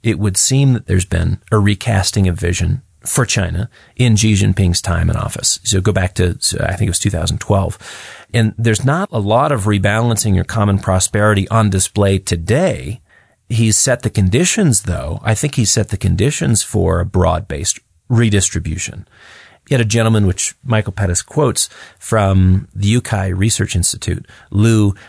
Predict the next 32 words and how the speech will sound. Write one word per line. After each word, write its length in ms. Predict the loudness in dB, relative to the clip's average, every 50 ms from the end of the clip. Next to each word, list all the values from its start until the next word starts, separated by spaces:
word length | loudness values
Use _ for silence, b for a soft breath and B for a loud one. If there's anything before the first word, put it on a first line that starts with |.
| B B B _ _ -6
Zihing, 580 | -4 -2 0 2 2 4 4 2 2 0 -2 -6 B B B
and 140 | -8 -2 0
he 80 | 0 0
says 300 | 0 0 0 0 0 0
this, 180 | 0 0 0
I 80 | 0 -2
think 100 | -2 -4
it's 140 | -6 -6 -4
very 160 | -2 0 0
helpful. 400 | 0 0 -2 -4 -6 -8 -8 -8 -6
"The 100 | -8 -8
key 240 | -8 -8 -4 -2 0
to 120 | 2 0
achieving 380 | 0 0 0 0 0 2 2 0
common 300 | 0 0 0 0 0 0
prosperity 600 | 0 0 0 0 0 0 0 0 2 2 2 2
is 120 | 0 0
to 100 | 0 -4
deepen 460 | -4 -2 0 2 0 2 2 2 2 4
the 100 | 4 4
reform 760 | 2 0 0 -2 -2 0 2 2 2 4 4 2 2 0 _ _ _ _ _ -6
of 160 | -4 -4 -2 0
the 140 | 0 2
income 300 | 2 2 2 2 2 0
distribution 540 | 2 0 -2 -4 -4 -2 -2 -2 -2 0 -2 -2
system 540 | 0 0 0 -2 -2 -4 -4 -6 -6 -6 b b b b b b
and 220 | -4 -2 -2 -2 -2
correctly 460 | 0 0 0 0 0 0 0 0 0
handle 420 | 2 2 0 0 2 0 0 0
the 80 | 2 2
relationship 720 | 2 2 2 2 0 0 0 0 0 0 0 -2 -4 -4
between 500 | -8 -8 -2 0 0 2 2 2 0 -2